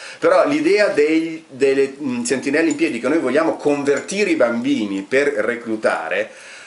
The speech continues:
è una minchiata, perché tutti noi sappiamo che non siamo stati reclutati da nessuno. Ci siamo svegliati un giorno e ci siamo accorti che ci piaceva il compagnino di, di classe, che ci eccitavamo quando facevamo ginnastica, i nostri compagni si... ognuno ha avuto il suo modo.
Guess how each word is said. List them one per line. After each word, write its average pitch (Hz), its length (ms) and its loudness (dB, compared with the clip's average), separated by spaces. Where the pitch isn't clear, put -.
è 175 100 2
una 180 140 4
minchiata, 117 560 0
perché 143 260 -2
tutti 233 300 -2
noi 170 120 2
sappiamo 143 380 -2
che - 80 -6
non 113 80 -2
siamo 123 200 -2
stati 127 200 -2
reclutati 110 560 0
da 107 80 0
nessuno. 98 380 -6
Ci 127 80 -8
siamo 117 240 0
svegliati 135 480 0
un 196 80 -2
giorno 143 180 0
e - 20 -4
ci - 60 -8
siamo 113 180 0
accorti 110 300 -2
che 107 100 -10
ci - 100 -16
piaceva 107 340 -4
il 104 80 -4
compagnino 104 580 -4
di, 98 160 -10
di 113 160 -12
classe, 151 560 0
che 120 160 -6
ci 127 120 -2
eccitavamo 113 480 0
quando 107 200 0
facevamo 107 380 0
ginnastica, 107 580 -4
i 107 40 2
nostri 104 260 -4
compagni 101 420 -6
si... 101 380 -6
ognuno 208 320 2
ha - 40 4
avuto 143 220 0
il 117 80 -4
suo 123 180 0
modo. 110 580 2